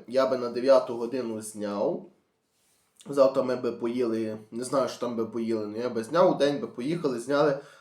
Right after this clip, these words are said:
на тридцяту, але знову би три контента виходить. Бо я так планував два,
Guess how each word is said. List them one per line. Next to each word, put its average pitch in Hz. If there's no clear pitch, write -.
на 123
тридцяту, 120
але 113
знову 127
би 98
три 104
контента 101
виходить. 92
Бо 110
я 127
так -
планував 131
два, 165